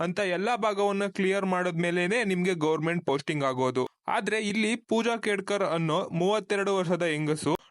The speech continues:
ಟ್ರೈನಿಂಗ್ ಪೀರಿಯಡ್ ಅಲ್ಲಿ ಇರ್ಬೇಕಾದ್ರೇನೆ ಜಿಲ್ಲಾಧಿಕಾರಿ ಚೇಂಬರ್‌ಗೆ ಒಂದು ಪತ್ರ ಬರೀತಾರೆ. "ನಾನು ಬರೋ ಮುಂಚೆನೆ ಕ್ಯಾಬಿನ್ ರೆಡಿ ಮಾಡಿರಿ, ನನಗೆ ಐಷಾರಾಮ್ ಕಾರ್ ಬೇಕು, ಸಿಬ್ಬಂದಿಗಳು ಬೇಕು,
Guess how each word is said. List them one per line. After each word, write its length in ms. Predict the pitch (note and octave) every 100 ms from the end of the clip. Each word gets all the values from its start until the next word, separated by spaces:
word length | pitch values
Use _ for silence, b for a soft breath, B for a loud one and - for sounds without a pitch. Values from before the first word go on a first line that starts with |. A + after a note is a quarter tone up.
| _
ಟ್ರೈನಿಂಗ್ 460 | - G#3 C4 C#4 A#3+
ಪೀರಿಯಡ್ 200 | A#3 A3+
ಅಲ್ಲಿ 180 | A3 A3
ಇರ್ಬೇಕಾದ್ರೇನೆ 1120 | G3 F#3+ F#3+ F#3+ E3 F3 F#3 F#3+ F#3+ G#3+ _ -
ಜಿಲ್ಲಾಧಿಕಾರಿ 760 | D#3 G3+ A#3 G#3 G3+ G3+ F#3+ F3+
ಚೇಂಬರ್‌ಗೆ 680 | F#3 F3 E3+ F3 A3 G3+ -
ಒಂದು 280 | F3 F3 F3+
ಪತ್ರ 340 | E3+ D#3 G3
ಬರೀತಾರೆ. 420 | D#3+ D3 C#3 B2+ A#2+ -
"ನಾನು 320 | D#3+ A3 A#3+ A3+
ಬರೋ 300 | F#3+ A3+ A#3
ಮುಂಚೆನೆ 460 | A3+ G#3+ G#3+ A3
ಕ್ಯಾಬಿನ್ 400 | G3 E3 E3+ F#3+
ರೆಡಿ 200 | E3+ D#3+
ಮಾಡಿರಿ, 440 | E3 C#3 C3 C3+ F3+ _ -
ನನಗೆ 280 | F3 G#3 G#3
ಐಷಾರಾಮ್ 640 | F#3+ G3+ A#3+ G#3+ G#3+ G3
ಕಾರ್ 260 | F3+ F#3+ F3
ಬೇಕು, 540 | D#3+ C#3 D#3 A#3+ - - -
ಸಿಬ್ಬಂದಿಗಳು 640 | F3 F3+ G#3 G#3 G3 F#3+
ಬೇಕು, 380 | D3+ D3 D3